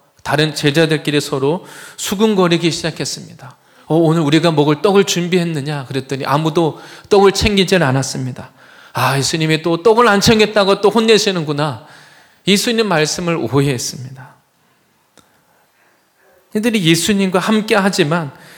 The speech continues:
예수님이 하시는 이 말씀의 무슨 의미인지를 전혀 깨닫지를, 예, 못했던 것입니다. 오늘 본문에 "바리새인과 헤롯의 누룩을 조심하라."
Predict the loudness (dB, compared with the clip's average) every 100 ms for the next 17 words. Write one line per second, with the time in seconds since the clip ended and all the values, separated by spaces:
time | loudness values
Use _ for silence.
0 | 0 0 2 0 0 0 -2 -2 -4 -4
1 | -6 -6 -2 -2 -2 -4 -4 -4 -6 -6
2 | -4 0 -2 -2 -6 -8 -8 -8 -10 -12
3 | _ -20 -20 -12 -4 -2 -2 -2 -4 -10
4 | -20 -4 -2 0 -4 -6 -6 -4 -4 -4
5 | -4 -4 -2 -4 -4 -4 -4 -8 -10 -12
6 | -16 -18 -20 _ _ -20 _ _ _ _
7 | _ _ -4 -2 0 0 -2 -2 -4 -6
8 | -8 -14 -20 -20 -14 -6 0 0 0 0
9 | -2 0 0 0 2 4 4 2 0 0
10 | 0 0 -2 -6 -4 -2 0 -2 -6 -10
11 | -12 -16